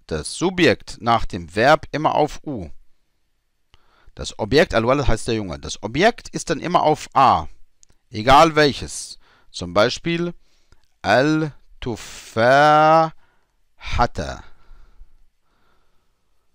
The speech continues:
Akala al-waladu al-tufahata.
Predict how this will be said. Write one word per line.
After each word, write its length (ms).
Akala 440
al-waladu 840
al-tufahata. 1300